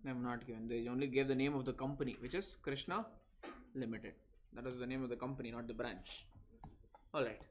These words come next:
Dates have they given? Missing. So what is the journal entry for ex-, branch ka expense paid by the head office in branch books?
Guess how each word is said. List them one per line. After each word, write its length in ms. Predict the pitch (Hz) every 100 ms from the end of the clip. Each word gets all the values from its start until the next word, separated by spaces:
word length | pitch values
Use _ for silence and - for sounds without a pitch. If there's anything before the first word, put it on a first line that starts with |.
| - - -
Dates 300 | 131 180 175
have 160 | - 165
they 100 | 185
given? 240 | 175 208 - - - _ - _ - _ _ _
Missing. 400 | 131 131 131 123 - - - -
So 140 | 151
what 180 | 147 190
is 80 | 190
the 80 | 160
journal 300 | 147 165 170
entry 260 | 156 160 160
for 160 | 160 -
ex-, 180 | 143 - 131
branch 460 | 127 165 190 -
ka 80 | 185
expense 480 | 160 156 - 170 165
paid 260 | 151 151
by 120 | 151 139
the 60 |
head 200 | 131 131
office 340 | 156 151 202 -
in 140 | 165
branch 320 | 135 143 170 -
books? 340 | 113 -